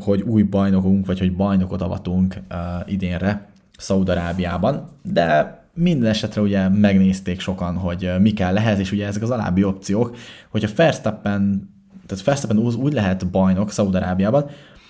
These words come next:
hogyha első helyen végez, és, ö, egyben a leggyorsabb kör is az övé, akkor Hamiltonnak elég a hatodik, ö,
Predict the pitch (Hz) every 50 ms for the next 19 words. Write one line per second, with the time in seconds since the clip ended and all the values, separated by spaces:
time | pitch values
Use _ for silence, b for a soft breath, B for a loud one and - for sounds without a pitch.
0 | B B B B B - - 113 104 - - 107 104 98 98 98 95 92 92 92
1 | - - - _ _ - 117 117 113 110 - - 101 92 95 95 95 92 92 90
2 | 92 92 95 98 113 - - - - - - - 104 101 95 - - - 101 95
3 | 92 95 95 95 95 - 127 127 120 104 95 95 113 143 143 - - - - -
4 | 110 98 90 95 92 90 90 110 139 151 151 - - - - 98 - - 110 104
5 | 104 - 104 117 120 120 120 113 120 120 113 110 110 110 110 107 - - 107 101
6 | 101 98 95 - 92 98 104 98 101 98 98 95 - 98 95 95 95 92